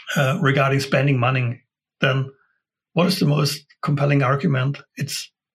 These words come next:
process cost reduction,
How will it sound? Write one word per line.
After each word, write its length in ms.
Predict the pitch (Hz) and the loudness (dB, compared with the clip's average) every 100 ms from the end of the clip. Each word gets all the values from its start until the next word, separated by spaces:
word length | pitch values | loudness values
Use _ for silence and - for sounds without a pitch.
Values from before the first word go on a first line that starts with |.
| _ _ _ _ _ _ _ _ - | _ _ _ _ _ _ _ _ -2
process 520 | 143 156 151 156 - - | 2 2 2 -2 -4 -8
cost 580 | - - - - - - - _ _ _ _ _ _ _ - | -6 -4 -4 -8 -10 -14 -20 _ _ _ _ _ _ _ -6
reduction, 760 | 156 113 117 - - 147 120 | -4 -2 -4 -6 -6 -6 -6